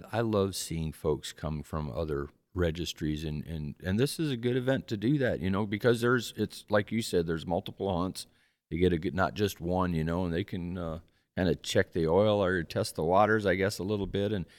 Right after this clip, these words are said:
and not just that, but it's, uh, hey, we have a strong, there, you know, I f-, I feel like our, uh, our, uh, people that compete in U K C, a lot of us, we all know each other or what have you. And, and it's,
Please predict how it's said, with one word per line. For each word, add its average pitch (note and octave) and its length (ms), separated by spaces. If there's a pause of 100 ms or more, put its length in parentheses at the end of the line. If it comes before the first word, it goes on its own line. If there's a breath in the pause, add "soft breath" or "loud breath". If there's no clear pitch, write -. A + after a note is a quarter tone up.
(140 soft breath)
and D3+ 120
not C#3+ 200
just D3 280
that, C#3+ 300
but G2+ 80
it's, F#2 300
uh, D#2+ 240 (480)
hey, F#2+ 280 (760)
we B2+ 280
have G2+ 200
a D2 100
strong, F#2 680
there, F#2 280
you E2+ 100
know, E2 280 (300)
I - 20
f-, - 180
I F#2 80
feel G2 260
like E2+ 220
our, D2+ 320
uh, D2 200 (260)
our, D2+ 300
uh, C#2 100 (1400)
people A#2+ 280
that D2+ 140
compete F#2 380
in E2+ 100
U E2 160
K D#2+ 240
C, D2+ 380 (400)
a - 40
lot F#2 220
of D#2+ 100
us, D2 220
we D#2+ 260
all F2+ 320
know D#2 280
each C2+ 240
other D2+ 260
or D2+ 140
what D2+ 180
have D#2 240
you. C#2+ 60
And, E2+ 320
and F2+ 180
it's, - 240